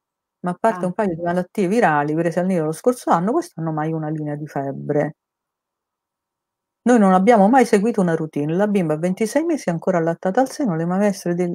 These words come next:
Speaker 1: del nido invece dicono", immagino, vabbè.
Speaker 2: Dai,
Speaker 1: Allora.
Speaker 2: non se legge, troppo lunghi i messaggi,
Speaker 1: <coughs> Non
Speaker 2: vabbè.
Speaker 1: importa, però mi sembra che il concetto c'è.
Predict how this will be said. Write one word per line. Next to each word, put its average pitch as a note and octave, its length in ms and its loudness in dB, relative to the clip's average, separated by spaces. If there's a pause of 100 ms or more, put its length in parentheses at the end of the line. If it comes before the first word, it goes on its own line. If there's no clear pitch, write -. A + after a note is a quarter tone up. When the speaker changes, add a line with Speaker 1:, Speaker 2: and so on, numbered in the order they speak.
Speaker 1:
del G3+ 180 0
nido F3+ 240 2
invece F3+ 760 4 (480)
dicono", D#3 460 -2
immagino, C#3 540 -6 (140)
vabbè. C#3 260 -8 (1000)
Speaker 2:
Dai, C4 280 -4
Speaker 1:
Allora. A#3+ 60 -4
Speaker 2:
non B3+ 100 -6
se D4 160 -6
legge, C#4 340 -6
troppo B3+ 300 -12
lunghi A3+ 360 -8
i A3 40 -8
messaggi, - 580 2
Speaker 1:
<coughs> C#4 100 2
Non D#4 140 6
Speaker 2:
vabbè. - 0 -
Speaker 1:
importa, F3+ 520 4
però G#3 200 6
mi F3+ 140 4
sembra F#3 320 2
che F3+ 80 2
il E3+ 80 0
concetto F#3 540 -2
c'è. D#3+ 240 -2